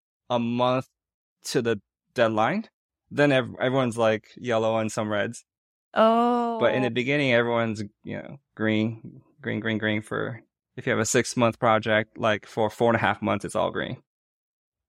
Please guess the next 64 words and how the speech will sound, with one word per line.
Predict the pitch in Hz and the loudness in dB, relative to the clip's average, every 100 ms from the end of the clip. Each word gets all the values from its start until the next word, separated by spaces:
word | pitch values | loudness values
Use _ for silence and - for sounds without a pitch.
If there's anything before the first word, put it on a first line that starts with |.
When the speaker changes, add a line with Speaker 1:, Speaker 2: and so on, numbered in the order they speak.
| _ | _
Speaker 2:
Wow. | 202 196 190 185 180 180 185 - _ | -2 2 4 4 2 -2 -4 -10 _
That's | - 240 | -2 0
a | 523 381 | 0 -2
r-, | 208 - | -6 -4
I | 254 392 | 0 2
really | 277 480 415 | 2 2 4
like | 214 - | 2 2
that | 208 165 127 | -4 -2 -2
'cause | - 226 | -2 -2
it | 233 | -2
kind | 285 262 | 0 2
of | 285 - | 2 2
helps | 247 - | -2 0
you | 254 | -2
to | 226 202 _ _ _ _ _ - | 0 -2 _ _ _ _ _ -16
stay | - 233 220 | -4 0 0
in | 220 233 | 2 0
tune | - 208 214 214 | 0 -2 0 0
to, | 220 | 2
like, | 208 190 | 0 0
where | 196 196 | 0 0
everyone's | 208 202 202 | 0 -2 -2
Speaker 1:
Mm-hmm. | 190 | -2
Speaker 2:
at. | 175 196 226 | 0 2 2
Like, | 202 196 - _ _ - | 2 -2 -2 _ _ -6
is | 202 | -4
it | 196 | 0
good | 226 233 | 2 2
or | 220 | 2
bad? | 208 190 226 - | 0 2 0 0
<laughs> | 233 - 240 - _ _ - | -4 -2 -8 -8 _ _ -4
Speaker 1:
Yeah, | 196 - 277 | -2 0 0
Speaker 2:
Usually, | |
Speaker 1:
just, | 311 320 | 2 4
Speaker 2:
I | 285 | 4
don't | |
Speaker 1:
just | 349 | 6
Speaker 2:
wanna | 330 | 4
Speaker 1:
listen | 302 | 4
Speaker 2:
hear | 302 | 4
Speaker 1:
for | 269 | 4
Speaker 2:
all | |
Speaker 1:
the | 240 | 4
Speaker 2:
the | 214 | 2
Speaker 1:
color, | 214 226 | 2 4
right? | |
Speaker 2:
words, | 208 202 208 208 | 2 0 -2 -4
like, | 202 | 0
all | 196 | 0
the | 208 208 180 | 0 -2 -2
Speaker 1:
Yeah. | 165 160 - | -4 -4 -6
Speaker 2:
complicated | - 226 220 220 214 | 0 0 0 -2 -2
words. | 208 208 | -2 -2
I | 233 | -4
just | 277 | 0
Speaker 1:
If | |
Speaker 2:
wanna | 285 302 | 2 4
Speaker 1:
it's | |
Speaker 2:
hear, | 269 247 | 4 2
like, | 190 | 2
Speaker 1:
green, | 208 226 | 0 2
Speaker 2:
good | 247 | 2
or | 233 | 0
bad. | 240 - 226 | -2 -10 -12